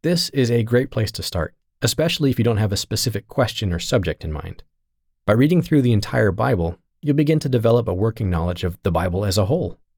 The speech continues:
The more you read through it, the more polished that knowledge becomes. But as we've already noted, the Bible isn't meant to be read in a single sitting. You'll need a plan. That plan might be as simple as start at the beginning and make your way to the end,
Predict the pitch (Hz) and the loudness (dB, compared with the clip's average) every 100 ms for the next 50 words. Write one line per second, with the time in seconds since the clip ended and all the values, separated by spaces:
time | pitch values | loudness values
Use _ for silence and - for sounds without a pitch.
0 | _ _ _ _ - 104 120 143 131 113 | _ _ _ _ -2 2 4 4 4 4
1 | 120 117 160 110 95 - _ _ _ _ | 2 0 0 2 0 -4 _ _ _ _
2 | 110 131 - 151 123 104 - 98 95 90 | 0 0 0 2 2 2 -2 -4 -2 -2
3 | 87 - 95 120 80 - - _ _ _ | -4 -6 -4 -4 -4 -8 -16 _ _ _
4 | _ _ _ 127 143 120 104 104 98 107 | _ _ _ 0 2 2 0 2 2 2
5 | 98 95 107 107 87 - _ _ _ _ | 2 0 0 0 -2 -6 _ _ _ _
6 | - 104 170 165 135 117 120 120 110 101 | -2 0 0 2 2 2 2 2 0 2
7 | 104 123 104 92 - 92 87 - 143 80 | 2 2 2 0 0 -2 -2 0 0 0
8 | 80 _ _ _ _ _ _ _ - 131 | -6 _ _ _ _ _ _ _ -6 -2
9 | 160 156 - 117 76 - _ _ _ _ | 0 0 0 -2 -4 -10 _ _ _ _
10 | _ _ _ _ _ _ - 110 - 110 | _ _ _ _ _ _ -2 -2 2 2
11 | 101 101 95 90 - 92 87 85 - - | 4 2 2 0 0 -2 0 -2 -2 -8
12 | - - 80 82 - 92 92 92 - 87 | -14 -4 0 0 0 0 2 2 0 -2
13 | 78 85 95 101 104 107 107 107 131 71 | -2 -2 0 2 2 2 0 0 0 -2